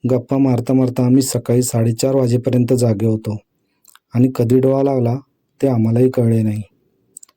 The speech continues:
इतक्यात दरवाजावर टकटक झाली. आमचा कोकणी मित्र पुढे झाला आणि दरवाजा उघडता तर समोर काका उभे होते. "अरे,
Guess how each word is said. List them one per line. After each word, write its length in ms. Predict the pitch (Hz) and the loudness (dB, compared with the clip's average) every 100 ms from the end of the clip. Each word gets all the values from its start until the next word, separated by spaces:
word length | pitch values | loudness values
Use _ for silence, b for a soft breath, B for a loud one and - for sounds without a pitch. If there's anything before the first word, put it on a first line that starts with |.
| _ - | _ -8
इतक्यात 320 | 113 - 143 | -6 -2 -2
दरवाजावर 580 | 127 117 120 123 131 131 | 0 0 2 2 2 0
टकटक 300 | 123 - 120 | -2 -2 -2
झाली. 360 | 113 117 107 107 _ _ _ _ _ _ _ _ _ | 2 0 0 -6 _ _ _ _ _ _ _ _ _
आमचा 300 | 120 113 131 | -2 -2 -2
कोकणी 360 | 127 117 113 123 | -2 -4 0 2
मित्र 280 | 123 120 | 0 -2
पुढे 280 | 131 - 113 | -6 -2 0
झाला 320 | 117 123 110 123 b b b b b - | 2 2 0 -6 b b b b b -2
आणि 140 | 131 | 0
दरवाजा 520 | 123 113 113 117 135 | 2 2 2 2 0
उघडता 840 | 131 117 117 123 127 _ _ 139 | 0 0 0 0 -2 _ _ -4
तर 140 | 131 147 | -2 -2
समोर 360 | - 120 117 | -2 0 0
काका 340 | 120 107 110 120 | 0 -4 -4 -2
उभे 240 | 117 113 | 0 0
होते. 300 | 107 104 92 98 _ _ - _ _ _ _ _ | -2 -4 -12 -16 _ _ -20 _ _ _ _ _
"अरे, 200 | 117 123 | -2 0